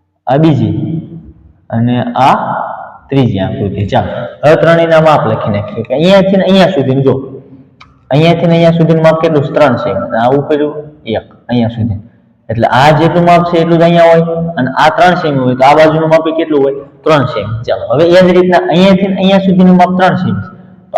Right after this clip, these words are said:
આ માપ એ કેટલું થાય? ત્રણ જ થવાનું છે. પછી હવે જો અહીંયા સુધીનું જો બે માપ છે. કેટલું? અહીંયા સુધીનું બે માપ છે. જો આ, આ એટલું ને આ એટલું,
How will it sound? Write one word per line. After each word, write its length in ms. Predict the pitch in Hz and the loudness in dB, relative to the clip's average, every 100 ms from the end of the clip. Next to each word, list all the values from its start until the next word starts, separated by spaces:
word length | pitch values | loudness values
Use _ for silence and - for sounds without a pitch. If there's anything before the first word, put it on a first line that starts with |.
| 143 | 2
આ 80 | 165 | 4
માપ 160 | - 185 | 4 2
એ 40 | 185 | 2
કેટલું 200 | 185 175 | 0 2
થાય? 120 | 156 - | 0 0
ત્રણ 160 | 165 185 | 2 4
જ 40 | 180 180 | 2 4
થવાનું 320 | 165 165 165 | 4 4 0
છે. 80 | - - - - - _ | -4 -8 -14 -20 -20 _
પછી 400 | - - - 139 95 92 90 - - - _ 151 | 2 2 0 -2 -4 -8 -10 -14 -20 -20 _ 2
હવે 160 | 190 220 | 4 4
જો 100 | - - - - - - - - _ _ _ - | 4 2 -2 -4 -6 -10 -16 -20 _ _ _ 0
અહીંયા 300 | 180 214 208 | 4 4 4
સુધીનું 320 | 202 190 190 185 | 4 4 4 4
જો 60 | 175 | 4
બે 140 | 170 147 110 | 4 4 2
માપ 140 | 107 - | -2 -6
છે. 100 | - - - - - - _ - | -8 -12 -18 -20 -20 -20 _ -2
કેટલું? 240 | 170 170 170 | 2 2 2
અહીંયા 280 | 185 185 | 2 4
સુધીનું 320 | 185 180 180 180 | 4 4 4 6
બે 140 | 175 | 4
માપ 200 | 127 117 - | 4 2 0
છે. 60 | 127 131 | -2 2
જો 60 | 123 | 4
આ, 80 | 127 135 | 4 4
આ 60 | 151 | 2
એટલું 220 | 156 196 196 | 0 0 0
ને 60 | |
આ 40 | 139 | 0
એટલું, 200 | 135 120 | -2 -6